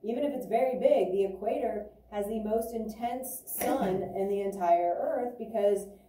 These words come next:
that's where the, you know, it's the most concentrated. So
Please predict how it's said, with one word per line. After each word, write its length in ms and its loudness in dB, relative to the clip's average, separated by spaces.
that's 260 0
where 200 2
the, 220 0
you 100 2
know, 100 0
it's 160 -2
the 60 -2
most 280 -4
concentrated. 760 -4
So 560 2